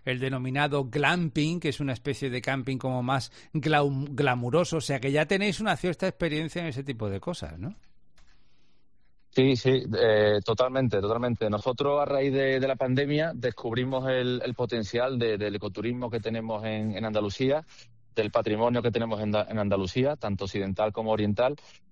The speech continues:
Speaker 2: y comenzamos en Doñana, eh,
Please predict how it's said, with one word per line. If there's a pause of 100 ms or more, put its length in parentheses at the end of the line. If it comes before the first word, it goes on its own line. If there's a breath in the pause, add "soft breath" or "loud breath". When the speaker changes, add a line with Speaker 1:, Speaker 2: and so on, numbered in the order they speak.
(120)
Speaker 2:
y
comenzamos
en
Doñana,
eh,